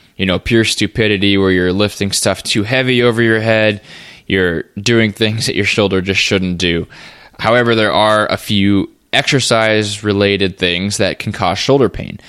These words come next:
And this is common. I'd say shoulder pain is probably the most common. That, along with back pain, are the two most common injuries that people complain to me about, uh, in the gym. So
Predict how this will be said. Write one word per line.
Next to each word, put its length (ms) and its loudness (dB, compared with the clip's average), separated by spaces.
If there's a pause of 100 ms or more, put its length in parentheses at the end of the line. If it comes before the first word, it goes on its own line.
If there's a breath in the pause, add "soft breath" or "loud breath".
(240 loud breath)
And 160 0
this 140 -2
is 120 -2
common. 440 0
I'd 220 -2
say 200 0
shoulder 340 0
pain 180 -2
is 80 -4
probably 260 0
the 60 0
most 300 -2
common. 600 0 (340)
That, 180 2
along 220 2
with 180 -4
back 300 -2
pain, 360 -4 (460 soft breath)
are 120 2
the 80 0
two 240 0
most 300 0
common 540 0 (640)
injuries 460 0
that 140 -2
people 220 -4
complain 400 -2
to 60 0
me 120 2
about, 380 0 (440 loud breath)
uh, 180 -2
in 160 0
the 60 0
gym. 340 -4
So 340 -2